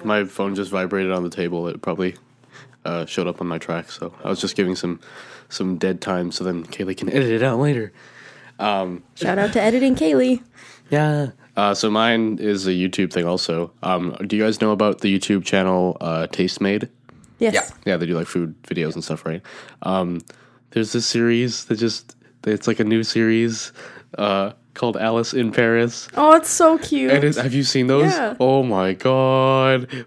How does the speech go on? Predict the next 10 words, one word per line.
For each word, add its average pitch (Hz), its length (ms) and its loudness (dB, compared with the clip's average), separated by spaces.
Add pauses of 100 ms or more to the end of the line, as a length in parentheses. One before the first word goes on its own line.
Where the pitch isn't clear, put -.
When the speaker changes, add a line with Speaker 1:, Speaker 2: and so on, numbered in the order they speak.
(100)
Speaker 1:
Oh 123 280 4
my 127 180 4
God. 110 240 2
Okay, 107 220 2
so 104 140 2
it's 98 100 0
just 101 200 -2
this, - 280 -6 (220)
this 104 180 0
girl 87 400 0